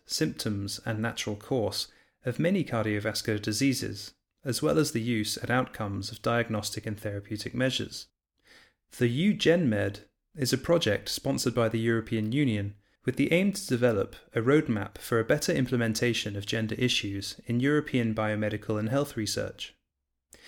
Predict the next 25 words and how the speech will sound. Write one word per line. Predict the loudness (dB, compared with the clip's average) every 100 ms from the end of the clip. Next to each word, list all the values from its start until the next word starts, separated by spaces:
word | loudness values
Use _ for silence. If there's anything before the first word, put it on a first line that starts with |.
| -20 -20 _
In | -2
a | 0
current | 2 2 2 0
opinion, | 2 2 4 2 0 -6 _ _ -2
gender | 4 4 4
in | 2 2
cardiovascular | 2 4 4 2 2 2 0 2
diseases | 0 0 -2 0 -2 -4 -8 -16 _ -2
impact | 0 2 -2 -4
on | -4 -2
clinical | 0 0 2 0
manifestations, | 2 0 0 -2 0 0 0 -2 -4 -2
management, | 0 0 0 -4 -4
and | -2
outcomes. | 0 -2 -2 -4 -4 -6 -12 -14 _ _ _ _ _ -20 -20 _ _
Vera | 2 4 6 4 6
Regitz-Zagrosek | 4 4 2 0 0 2 2 2 0 -2 -4 -12 _ _ _
from | 0
the | 4
Charité | 6 6 4 4 4 4 0 -6
University | -6 -4 0 0 0 -2
Medicine | 0 0 -2 -4 -8 -10
in | -6 -2
Berlin, | 0 0 0 0
Germany, | 2 4 4 0 -4